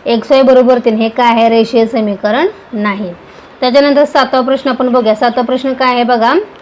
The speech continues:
पुढीलपैकी कोणती दोन एक्स अधिक तीन वाय बरोबर सहा या समीकरणाची उकल नाही, उकल नाही असं त्याने विचारलेलं आहे, त्याच्यामुळे पर्याय बी तीन वजा चार हे काय आहे, तर या समीकरणाची उकल नाही आहे.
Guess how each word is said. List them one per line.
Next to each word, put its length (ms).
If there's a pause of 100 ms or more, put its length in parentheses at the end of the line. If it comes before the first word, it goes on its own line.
(720)
पुढीलपैकी 580
कोणती 640 (340)
दोन 300
एक्स 260
अधिक 320
तीन 140
वाय 140
बरोबर 340
सहा 320
या 200
समीकरणाची 800 (100)
उकल 300
नाही, 420 (120)
उकल 260
नाही 420
असं 200
त्याने 240
विचारलेलं 420
आहे, 200 (320)
त्याच्यामुळे 360
पर्याय 420
बी 240 (480)
तीन 220
वजा 400
चार 280
हे 160
काय 200
आहे, 280 (420)
तर 100
या 220
समीकरणाची 760
उकल 340 (500)
नाही 260
आहे. 140